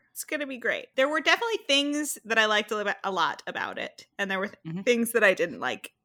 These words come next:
Speaker 1: as much. I couldn't really stand Guy Pearce or Russell Crowe's characters, so that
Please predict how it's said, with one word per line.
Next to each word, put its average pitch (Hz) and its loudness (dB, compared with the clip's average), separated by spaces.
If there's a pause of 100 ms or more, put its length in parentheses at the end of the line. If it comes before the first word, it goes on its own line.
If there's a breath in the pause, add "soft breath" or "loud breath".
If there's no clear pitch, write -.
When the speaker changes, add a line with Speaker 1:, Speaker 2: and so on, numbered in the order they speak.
Speaker 1:
as 185 2
much. - -10
I 226 8 (380)
couldn't 320 0
really 262 2
stand 220 0 (100)
Guy 202 6
Pearce 202 -2 (100)
or 214 -2
Russell 202 -2
Crowe's 185 0
characters, 285 -2
so 208 -2
that 196 4